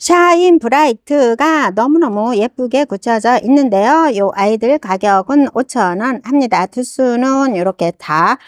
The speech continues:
전체적으로 보시면은 이렇게 예쁘게 물들어져 있죠. 기본 풀분에 들어져 있고요. 이렇게 예뻐요. 요 얼굴, 요즘 요 아이들이 얼굴 하나하나 보니까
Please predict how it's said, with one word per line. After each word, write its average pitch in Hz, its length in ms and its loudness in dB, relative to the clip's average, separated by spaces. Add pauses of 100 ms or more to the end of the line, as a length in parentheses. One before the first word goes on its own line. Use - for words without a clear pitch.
(200)
전체적으로 220 760 -2
보시면은 196 680 -4
이렇게 202 380 -2
예쁘게 262 540 0
물들어져 196 680 0
있죠. 180 600 -4
기본 277 280 0
풀분에 226 460 -2
들어져 170 400 -2
있고요. 202 600 0 (440)
이렇게 196 220 0
예뻐요. 202 440 0 (180)
요 220 260 0
얼굴, 214 560 0
요즘 208 540 -2
요 165 100 0
아이들이 180 460 0
얼굴 208 420 0
하나하나 285 600 -6
보니까 220 560 -2